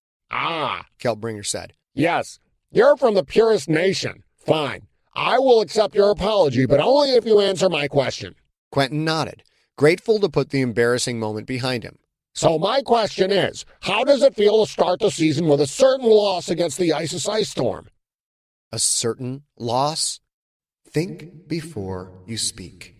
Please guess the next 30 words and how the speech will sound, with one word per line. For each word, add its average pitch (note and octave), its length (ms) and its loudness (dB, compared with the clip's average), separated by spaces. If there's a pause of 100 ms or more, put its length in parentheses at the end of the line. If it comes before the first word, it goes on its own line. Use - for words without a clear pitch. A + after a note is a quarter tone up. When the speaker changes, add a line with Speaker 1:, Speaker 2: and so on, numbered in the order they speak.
(400)
Speaker 2:
We F#3 160 0
are F3+ 120 2
excited A3 540 2
to F3+ 60 -2
play F#3+ 240 0
the F3+ 160 0
Ice F3 200 0
Storm. A2 360 -6 (400)
They F#3 180 2
are D3+ 140 2
a C3 40 -4
quality G#3 440 2
organization. F3+ 880 0 (340)
We'll D#3 200 4
practice G#3+ 500 0
and G3+ 140 0
prepare F#3 480 -2 (260)
and D3 160 -2
play F3+ 180 0
as F3 120 0
hard F3+ 200 0
as D#3+ 120 -2
we F3 100 0
can." D3+ 380 -6 (640)
Speaker 1:
"So D3+ 340 2
you're F3+ 220 4
predicting G3 500 2
a A#3 80 4
win D4 280 4
then?" C3+ 280 -2